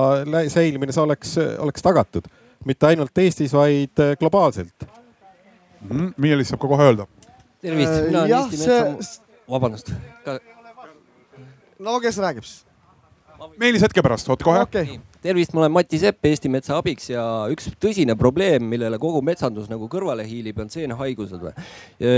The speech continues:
Speaker 3: Tallinnas on olnud see p-, konverents või Riigikogus, seal ei räägitud praktiliselt sõnakestki seenhaigusest, kuigi Tartu Ülikool kinnitab, et üks kolmandik metsamaterjalist läheb iga aasta seenhaiguste nahka või?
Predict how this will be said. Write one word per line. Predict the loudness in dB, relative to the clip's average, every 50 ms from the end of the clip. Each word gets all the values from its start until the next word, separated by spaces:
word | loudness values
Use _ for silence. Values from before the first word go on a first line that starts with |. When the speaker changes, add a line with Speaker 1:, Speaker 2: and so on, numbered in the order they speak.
| 4 2
Speaker 3:
Tallinnas | 0 0 0 0 0 0 0
on | 0 0 0
olnud | 0 -2 -2 -2
see | -2 -2 0 0 -2 -2 -2
p-, | -2 -2 -2 -2 0
konverents | 0 0 2 2 0 0 0 -2 -4 -6 -8 -6
või | -6 -4 -4
Riigikogus, | -4 -4 -4 -4 -4 -4 -4 -6 -6 -6 0
seal | 2 4 4 4
ei | 4 2
räägitud | 0 0 -2 -4 -6 -6 -10 -6
praktiliselt | _ -2 -2 -2 -4 -8 -6 -6 -8 -4
sõnakestki | 0 0 0 0 -2 -8 -12 -12 -10 -8
seenhaigusest, | -6 -4 -4 -2 0 0 0 0 -2 -2 -4 -4 -8 -8
kuigi | -8 -6 -6 -6 -2 0
Tartu | 0 -2 0 0 0 2
Ülikool | 4 4 2 2 0 0
kinnitab, | -2 -2 -2 -2 -2 -4 -6 -6
et | -6 -6 -6 -6
üks | -6 -6 -4
kolmandik | -2 -2 -2 -2 -4 -6 -6 -8 -12 -16 -18 _ -14 -14 -14 _ -6
metsamaterjalist | -6 -6 -6 -6 -4 -4 -4 -4 -2 -2 -4 -2 -2 -6 -6 -8 -8 -4
läheb | -4 -4 -4 -6 -8
iga | -6 -6 -4
aasta | -2 0 2 2 2 0 -2 -6 -14 -20 _ -14 -14 -14 -14 _ _ -20 -20 _
seenhaiguste | -2 0 2 2 2 2 0 0 0 -2 -4 -8 -6 -2
nahka | -2 -2 -2 -4 -10 -12 -12
või? | -12